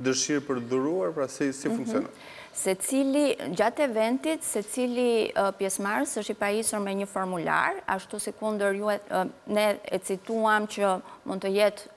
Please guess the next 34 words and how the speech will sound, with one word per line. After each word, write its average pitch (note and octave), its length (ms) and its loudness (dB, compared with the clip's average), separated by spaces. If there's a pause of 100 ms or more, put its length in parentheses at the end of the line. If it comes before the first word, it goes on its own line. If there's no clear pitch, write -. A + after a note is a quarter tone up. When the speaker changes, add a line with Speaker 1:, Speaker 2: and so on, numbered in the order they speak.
Speaker 2:
ekspertizë, F#3+ 800 0
mund G3 140 -4
të G#3+ 100 0
jetë G#3 160 -2
mjete A#3 260 -2
monetare, B3+ 680 0
mund A3+ 180 -2
të A#3 160 -2
jetë A#3 120 -4
edhe A3+ 200 0
kohë B3 180 0
për A#3 140 -6
të G#3 160 -2
ndihmuar G#3 400 0
këto F#3+ 160 -2
kauzat. D3 560 0 (540)
Dhe C4 180 6
plotëson C#4+ 540 0
të C4 180 2
dhënat C4+ 340 2
e A#3 60 0
tij C4 240 -4
për B3+ 240 4
shumën C4 560 0 (100)
e A#3+ 280 2
dhuruar. G3 640 2 (380)
Mund G#3+ 160 -2
të A3 180 2
jetë G#3+ 240 4 (100)
kesh B3 480 0
dhurimi, C4 440 4
pra G#3 120 2
mund G3+ 200 -2
të G3+ 80 -2